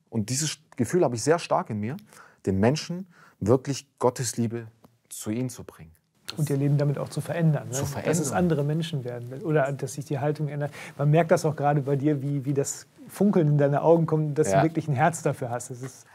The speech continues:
Speaker 1: Ich hab ein Feuer in mir. Ich, ich brenne für Jesus Christus, zu dem ich sage, er ist mein Bruder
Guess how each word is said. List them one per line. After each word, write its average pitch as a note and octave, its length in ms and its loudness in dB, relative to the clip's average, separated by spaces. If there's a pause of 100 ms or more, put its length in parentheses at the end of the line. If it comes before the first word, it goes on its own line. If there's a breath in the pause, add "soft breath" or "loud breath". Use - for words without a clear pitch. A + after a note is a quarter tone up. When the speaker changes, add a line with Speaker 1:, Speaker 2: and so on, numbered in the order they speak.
(200 loud breath)
Speaker 1:
Ich A2 180 0
hab A#2+ 160 4
ein G2 60 -4
Feuer G2+ 400 4
in F#2 160 -2
mir. G2 120 0
Ich, F#2 180 -6
ich - 240 -20
brenne G#2+ 360 2
für G#2 260 -4
Jesus G2 400 -4
Christus, - 480 -8 (460)
zu - 140 -4
dem G2 120 4
ich F#2+ 120 0
sage, G2 260 4
er G2 80 -2
ist - 160 -10
mein F2+ 160 -8
Bruder A2 420 -6